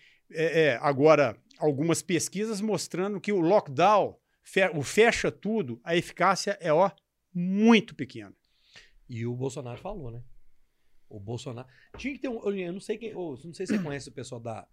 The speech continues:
Speaker 2: da, é, tipo, podia ter um quadro no perfil do Bolsonaro, "Bolsonaro avisou."
Speaker 1: É,
Speaker 2: <laughs> De que
Speaker 1: é.
Speaker 2: um quadro
Speaker 1: Bolsonaro
Speaker 2: desse.
Speaker 1: tem razão.
Speaker 2: <laughs>
Speaker 1: É,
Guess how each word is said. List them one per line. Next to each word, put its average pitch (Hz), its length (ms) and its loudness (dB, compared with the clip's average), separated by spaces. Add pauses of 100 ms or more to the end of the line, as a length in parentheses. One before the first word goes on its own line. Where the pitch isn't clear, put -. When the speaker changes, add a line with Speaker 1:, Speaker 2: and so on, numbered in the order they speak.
(380)
Speaker 2:
da, 104 420 -14 (500)
é, 113 180 -12
tipo, 127 180 -16
podia 156 220 -8
ter 185 100 -8
um 247 100 -6
quadro 151 420 -2
no 117 260 -6
perfil 131 320 -10
do 117 80 -12
Bolsonaro, 139 320 -8
"Bolsonaro 156 520 -4
avisou." 131 420 -8 (380)
Speaker 1:
É, 226 260 -12
Speaker 2:
<laughs> - 60 -18
De 170 120 -4
que - 140 -4
Speaker 1:
é. 185 140 -2
Speaker 2:
um - 40 -8
quadro 208 260 0
Speaker 1:
Bolsonaro 190 460 6
Speaker 2:
desse. - 80 0
Speaker 1:
tem 180 40 4
razão. 147 460 2
Speaker 2:
<laughs> - 20 -2 (600)
Speaker 1:
É, 156 220 -6